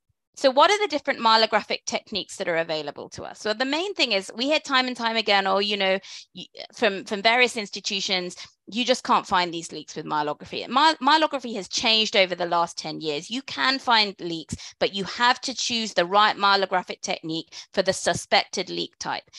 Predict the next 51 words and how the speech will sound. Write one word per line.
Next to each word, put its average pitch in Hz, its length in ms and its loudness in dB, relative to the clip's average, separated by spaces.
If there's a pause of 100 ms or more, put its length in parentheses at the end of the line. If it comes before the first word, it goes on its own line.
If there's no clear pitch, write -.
(160)
And 208 180 -2 (180)
to 302 120 -4
be 294 140 4
honest, 269 320 2
there's 208 180 0
no 240 320 2
role 220 220 4
for 185 120 -2
this 170 280 -4
anymore. 156 320 -4
We 247 100 -2
still 285 320 2
see 254 240 -2
these 226 180 -6
kinds 214 300 -2
of 190 80 -8
myelograms 190 520 2
sent - 320 -4
to 160 120 -2
us - 460 -4
where 190 100 4
the 202 80 2
patient 208 400 0
has 185 180 0
had 196 300 4 (220)
a - 80 -4
lumbar 233 340 4
puncture 269 320 -4
done 220 260 4
in 190 160 -2
the 185 80 -2
fluor-, 226 380 2
in 185 160 0
fluoro, 247 640 6 (180)
they've 175 140 -2
injected 233 420 0
contrast, 196 560 2
and 269 160 -4
then 311 120 0
they've 294 120 2
done 240 180 0
the 220 80 -2
C 233 180 -8
T 220 180 -8
scan 190 440 4 (380)
thirty 214 240 4
minutes 180 320 -6
later. 147 420 -6
In, 220 320 -2
in, 233 200 -8
from 247 240 -6